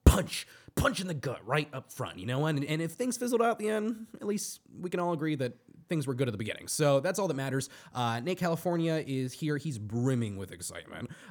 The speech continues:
Uh, I can, I can see the look on your face, Nate. You look super thrilled. Uh, you know, 'cause, uh,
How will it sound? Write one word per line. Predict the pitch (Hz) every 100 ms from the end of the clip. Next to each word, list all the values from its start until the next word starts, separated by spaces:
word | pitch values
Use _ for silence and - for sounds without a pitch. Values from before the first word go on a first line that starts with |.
| -
Uh, | 101 104
I |
can, | 113 104
I | 104
can | 120
see | 110
the | 123
look | 127
on | 123
your | 117
face, | 120 110
Nate. | 117
You | 104 113
look | 104
super | - - - - 240 202 131
thrilled. | 113 101 95 95 -
Uh, | 107 101 104 107 113 -
you | - - -
know, | -
'cause, | -
uh, | 196